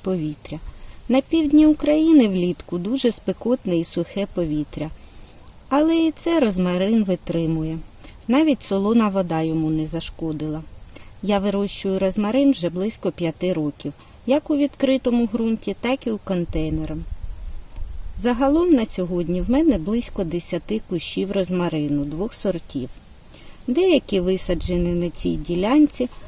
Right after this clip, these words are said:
а деякі ростуть у контейнерах біля будинку. І ті, і інші зимують у мене без укриття. Спочатку я заносила контейнерні рослини до неопалювального приміщення на зимівлю, та згодом, коли побачила, що вони добре зимують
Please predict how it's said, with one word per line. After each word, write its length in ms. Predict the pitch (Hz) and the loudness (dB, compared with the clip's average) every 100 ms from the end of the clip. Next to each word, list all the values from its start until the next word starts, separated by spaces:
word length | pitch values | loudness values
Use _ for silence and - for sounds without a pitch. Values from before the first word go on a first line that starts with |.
| - | -6
а 100 | 262 | -4
деякі 500 | 254 339 339 277 208 | 2 4 4 2 0
ростуть 480 | 190 185 - 240 - | 0 0 -2 -2 0
у 60 | 196 | -2
контейнерах 760 | 175 165 196 208 226 185 160 151 | 0 0 0 0 2 0 -2 -4
біля 300 | 175 190 180 | -2 -2 -2
будинку. 720 | 180 156 156 156 156 - 165 - - - - | -2 -4 -2 -2 -2 -6 -10 -10 -20 -10 -4
І 100 | 254 | -4
ті, 320 | - 294 - | 4 4 4
і 160 | 277 269 | 0 2
інші 460 | 311 339 311 - 165 | 4 6 4 2 0
зимують 600 | 175 226 294 311 247 220 | 2 4 6 6 2 -2
у 60 | |
мене 340 | 226 220 214 196 | 0 2 0 2
без 280 | 220 269 | 2 2
укриття. 600 | 240 - 202 - - 294 - - - - - - | 0 -2 -4 -4 -4 -4 -4 -12 -18 -18 -18 -16
Спочатку 560 | - 285 - 349 - 240 | 0 0 2 0 2 2
я 180 | 220 202 | 4 4
заносила 640 | 208 202 196 - 185 185 | 4 2 0 0 0 0
контейнерні 800 | - 190 190 185 180 180 170 185 | 0 -2 0 0 0 0 0 0
рослини 540 | 180 - - 190 180 | -2 -4 -4 -2 -2
до 140 | 165 180 | -2 0
неопалювального 1120 | 190 185 175 196 185 180 - - - - - - | 0 0 2 8 8 10 10 8 8 6 4 2
приміщення 800 | 247 262 339 - 320 294 269 269 - | 6 6 6 4 6 6 6 2 2
на 160 | 254 262 | 2 2
зимівлю, 640 | 254 254 247 240 220 220 - | 4 4 4 4 6 6 6
та 120 | 254 | 2
згодом, 460 | 240 285 294 254 262 | 2 4 6 6 6
коли 260 | 262 254 254 | 4 2 2
побачила, 680 | 254 233 240 247 247 233 233 | 2 4 4 4 2 2 4
що 160 | 247 | 4
вони 280 | 233 240 233 | 4 6 4
добре 380 | 226 226 226 226 | 6 4 4 4
зимують 600 | 208 226 226 220 214 | 4 4 4 4 0